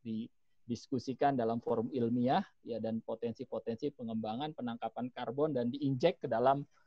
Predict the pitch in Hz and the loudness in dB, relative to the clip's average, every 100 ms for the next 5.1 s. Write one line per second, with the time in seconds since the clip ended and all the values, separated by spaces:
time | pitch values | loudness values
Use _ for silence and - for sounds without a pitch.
0 | _ _ 113 131 120 143 151 135 - _ | _ _ 6 6 6 6 6 4 -2 _
1 | _ - - - 98 104 135 131 - - | _ -20 -20 -14 -8 -4 -2 -4 -6 0
2 | 120 117 120 - 120 117 - - 120 123 | 2 2 -2 -4 -2 0 -2 -2 -2 0
3 | 123 120 135 185 120 117 147 233 - _ | 0 2 4 6 6 6 6 4 0 _
4 | _ - 139 143 143 135 147 180 190 185 | _ 2 4 6 4 2 2 2 2 0
5 | 190 | -2